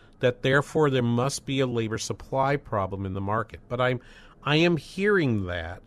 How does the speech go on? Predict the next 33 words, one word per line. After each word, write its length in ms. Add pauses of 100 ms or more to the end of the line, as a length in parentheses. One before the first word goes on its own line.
(120)
in 160
a 60
number 680
of 140
places. 760 (1300)
Um, 440 (100)
and, 280
and, 280 (280)
and 180
so 440 (100)
I 160
wanted 420
to 60
play 640 (500)
what 140
I 100
think 260
of 140
as 200
the 240
quintessential 840
part 460
of 140
this. 280
I 120
saw 360
this, 340 (680)
you 100
know, 240 (640)
and 120
I, 220
I, 280
I 40